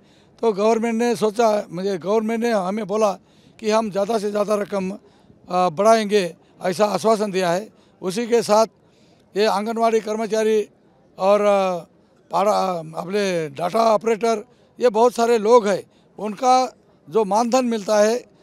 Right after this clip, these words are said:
वो बढ़ाना चाहिए। इसी के मांग के, मांग के, मांग पे भी गवर्नमेंट ने हमें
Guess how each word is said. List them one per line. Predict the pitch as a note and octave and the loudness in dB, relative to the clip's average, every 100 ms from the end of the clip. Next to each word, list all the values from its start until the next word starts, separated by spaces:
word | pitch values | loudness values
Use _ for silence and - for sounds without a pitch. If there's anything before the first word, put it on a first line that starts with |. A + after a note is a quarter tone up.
| _ _ - | _ _ -6
वो | E3 A#3 | 4 4
बढ़ाना | F3+ G#3+ C4 B3+ | 4 2 2 2
चाहिए। | G#3+ A3 A3 F#3 E3 _ _ _ | 0 0 0 -2 -4 _ _ _
इसी | G3 G3 | -6 -6
के | B3 A#3+ | 0 2
मांग | G#3+ A3 | 2 -4
के, | F#3 A#3 A3 | 0 0 0
मांग | F3+ F3 G3+ | -4 -4 -4
के, | F3+ A3 A3 G3 | -4 -2 -2 -2
मांग | F3 G3+ G#3 | -4 -4 -6
पे | F3 _ _ G#3 | -14 _ _ -8
भी | G3+ A#3 F3+ - _ _ _ _ - | -6 -6 -8 -10 _ _ _ _ -4
गवर्नमेंट | F#3 A#3 A3+ A3 | 0 0 -2 -4
ने | A3+ A3+ A3+ D#3+ | -4 -4 -4 -8
हमें | F#3 A3 G#3 | -6 -4 -4